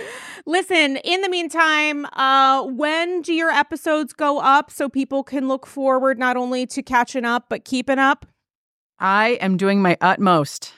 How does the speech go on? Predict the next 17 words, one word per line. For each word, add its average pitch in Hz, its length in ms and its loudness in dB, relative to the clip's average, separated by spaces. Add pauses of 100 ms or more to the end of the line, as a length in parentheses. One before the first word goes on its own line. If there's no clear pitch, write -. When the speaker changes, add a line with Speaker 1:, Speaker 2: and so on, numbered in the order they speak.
(420)
Speaker 2:
for 165 280 -10
every 190 280 4
Monday 214 400 4
and 196 140 2
every 175 320 2
Thursday. 160 840 -2
Speaker 1:
Two 403 320 0 (140)
a-, 320 120 -4
you're 277 180 -4
starting 320 800 0
at 233 120 -4
two 233 220 -6
a 220 160 -2
week. 202 340 -6 (220)
Fuck. 269 180 -4
Speaker 2:
That's 214 220 -4
right. 190 260 0